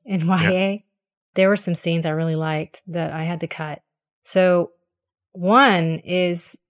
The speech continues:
Speaker 1: it's not a really a, a juicy, scary horror moment, but there's this moment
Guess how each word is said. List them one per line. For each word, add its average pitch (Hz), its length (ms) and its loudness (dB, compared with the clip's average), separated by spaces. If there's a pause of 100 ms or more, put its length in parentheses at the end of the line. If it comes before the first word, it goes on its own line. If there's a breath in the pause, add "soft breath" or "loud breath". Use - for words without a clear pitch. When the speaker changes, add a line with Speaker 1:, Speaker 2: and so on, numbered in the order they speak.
(220)
Speaker 1:
it's 208 140 -8
not 311 180 2
a 269 40 4
really 175 300 2
a, 147 140 -2 (260)
a 190 60 -2
juicy, 170 720 -2
scary 160 480 -2
horror 165 420 -2
moment, 151 440 -6
but 180 140 -6
there's 208 220 2
this 269 260 0
moment 175 520 2